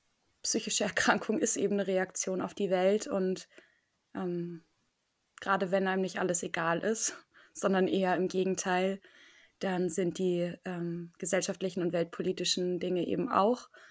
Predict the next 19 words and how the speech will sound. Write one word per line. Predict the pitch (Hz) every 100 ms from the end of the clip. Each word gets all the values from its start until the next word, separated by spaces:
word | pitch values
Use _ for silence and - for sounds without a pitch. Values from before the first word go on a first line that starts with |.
| - - -
ähm, | 190 175 175 170 170 -
Grund | - 180 180 175
dafür, | 170 - 180 170 170 -
ähm, | 170 175 170 170
warum | 190 175
es | 180 -
uns | 175 -
scheiße | - 185 -
gehen | 175 175 170
kann. | - 180 180 - _ _ _ _ _ -
Es | 185
ist | 214 208
halt | 175
nicht | 175 -
egal. | 165 190 196 190
<laughs> | 214 302 - - - - - -
Ähm, | 214 180 180 170 160 _ _ _ 202
ja. | 190 175 175 175 _ _ _ _ _ _ _ _ _ _ _ _ _ _ _ _ _ _ _ _ _ _ _ _ _
Oh | -